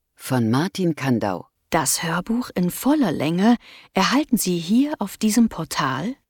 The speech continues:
Speaker 2: überall, wo es Hörbücher gibt, bei allen Streamingdiensten oder unter w w w punkt blue panther minus books punkt d e.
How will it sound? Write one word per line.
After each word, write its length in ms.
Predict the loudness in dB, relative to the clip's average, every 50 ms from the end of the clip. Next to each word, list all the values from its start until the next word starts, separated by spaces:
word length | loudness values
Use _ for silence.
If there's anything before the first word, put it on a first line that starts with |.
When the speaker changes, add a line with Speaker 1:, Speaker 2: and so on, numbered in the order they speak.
| _ _ -20 -20 -20 -20 _ _ _ 4
Speaker 2:
überall, 580 | 4 6 6 6 4 4 4 2 2 2 0
wo 140 | -2 -4 -4
es 240 | -4 -6 -6 -4 -2
Hörbücher 420 | -2 -2 -2 -2 -4 -2 -2 -2
gibt, 380 | 0 0 0 0 -2 -4 -20 -20 _ _ _ _ _ _ _ -4
bei 200 | -2 -2 -2 0 _
allen 320 | 4 6 6 8 6 4 4
Streamingdiensten 1160 | -2 -6 0 4 6 8 8 6 4 2 0 0 0 0 0 0 0 2 4 4 4 2 2 _ -14 -20 -20 -20 _ _ 2
oder 380 | 4 4 4 4 4 2 4
unter 440 | 4 2 2 2 2 2 0 0 -2 _ _ _ _ _
w 240 | -6 2 4 4 6
w 160 | 4 4 4
w 140 | 4 2 0
punkt 400 | 0 0 0 0 0 0 -2 -6 _ -12
blue 460 | -6 -4 -2 -2 -2 -2 -2 -4 -4 -6 _ _ -2 0 2 2 2 0 -2 -6 -8 -10 -10 _
panther 560 | -10 -8 -6 -4 -4 -4 -2 -2 -2 0 -2 -2 _ -10 -20 -20 _ _ -2
minus 400 | 0 0 2 0 -2 -4 -6 -6
books 400 | _ -2 -2 -2 -2 -4 -8 -8
punkt 440 | -4 -4 -4 -2 -4 -4 -6 -2 2
d 140 | 2 4 4
e. 260 | 2 0 -4 -6